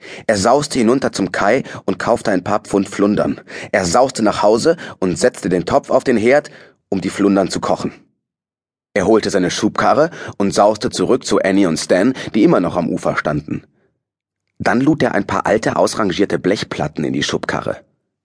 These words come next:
Annie und Stan trotteten neben ihm her, als er schwankend mit der Schubkarre wieder nach Hause lief.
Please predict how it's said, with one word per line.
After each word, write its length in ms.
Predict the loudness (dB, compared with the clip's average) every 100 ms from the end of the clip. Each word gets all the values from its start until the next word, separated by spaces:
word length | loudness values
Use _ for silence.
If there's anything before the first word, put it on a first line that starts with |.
| _ _ -4
Annie 260 | 0 2
und 100 | 2
Stan 360 | -2 -2 -2 -2
trotteten 500 | -2 -2 0 -2 -2
neben 260 | 0 0 0
ihm 120 | 0
her, 300 | 0 2 2
als 200 | 0 -2
er 60 |
schwankend 600 | -6 -4 -2 -2 -2 -2
mit 140 | -2 -4
der 60 |
Schubkarre 500 | -4 -4 -2 -2 -2
wieder 140 | 0 0
nach 160 | 0
Hause 240 | 0 0 0
lief. 320 | -4 -8 -12